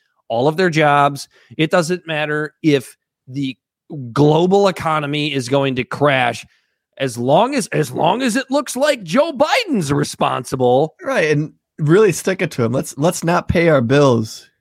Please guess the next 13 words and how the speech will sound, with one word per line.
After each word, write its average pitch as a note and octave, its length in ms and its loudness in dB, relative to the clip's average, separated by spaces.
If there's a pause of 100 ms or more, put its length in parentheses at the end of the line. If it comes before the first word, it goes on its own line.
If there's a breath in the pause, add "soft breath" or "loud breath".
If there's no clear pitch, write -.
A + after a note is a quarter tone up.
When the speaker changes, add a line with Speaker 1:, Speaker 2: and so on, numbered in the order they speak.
Speaker 2:
'Cause C#3+ 240 -6
it's - 240 2
like F3+ 160 0
someone F3+ 400 2
who's, D#3 240 4
like, C3 400 0 (2000)
who's D3 200 -2
pissed - 360 -4
off E3 240 0
at D3 160 -4
their C3 360 -2 (160)
phone E3 380 0
company, A#2 680 -4